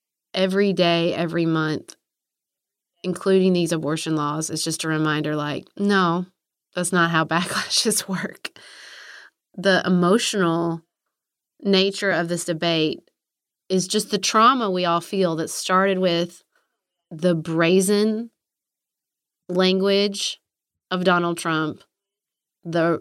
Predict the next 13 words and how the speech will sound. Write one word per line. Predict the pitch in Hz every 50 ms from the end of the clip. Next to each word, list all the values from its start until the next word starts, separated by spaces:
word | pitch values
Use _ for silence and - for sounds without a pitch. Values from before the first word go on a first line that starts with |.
| - -
repeated | - 170 175 185 180 - - 202 202 202 196 196 185
reports | 190 196 185 190 - 185 180 170 165 - - - - - - _ _ _ _ _ -
of | 175 175
sexual | - - 170 165 - - 185 180 175
assaults | 175 175 - 165 151 147 143 - - -
and | - 170
the | 165
fact | 156 - 135 135 -
that | - 180
he | 180 185
was | 190 190 190
elected, | 202 180 156 139 139 - - 147 143 139 - - _ _ _ _ _ _ _ _ _ _ _ _ _ _ _ _ _ _ _ _ _ _ _ _ _ _ _ _ _ _ _ _ _ _ _ _ -
these | 165 156 170 170 175 175 170 170 165 160 160 - -